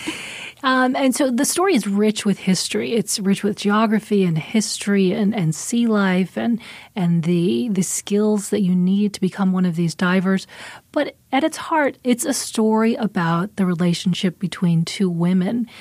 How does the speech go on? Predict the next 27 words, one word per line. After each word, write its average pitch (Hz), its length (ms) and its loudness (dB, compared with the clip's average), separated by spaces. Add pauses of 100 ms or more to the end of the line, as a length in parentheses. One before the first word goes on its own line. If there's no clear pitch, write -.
(240)
And 208 160 2
that's, 302 300 -4
you 339 80 2
know, 247 120 0
a 240 60 4
recurring 240 460 0
theme 269 340 0
in 214 80 2
your 190 140 0
work. 175 400 0 (960)
Do 233 80 -4
you 247 80 4
feel 277 280 2
like 262 420 2
that's 220 280 0
just 247 220 -4
an 233 240 0
endlessly 240 600 0
fascinating 196 720 2
topic 226 480 -2
for 240 160 -4
you, 233 240 2
or 220 340 2
just 220 220 -4
a 269 60 2
great 220 320 0
vehicle, 220 840 0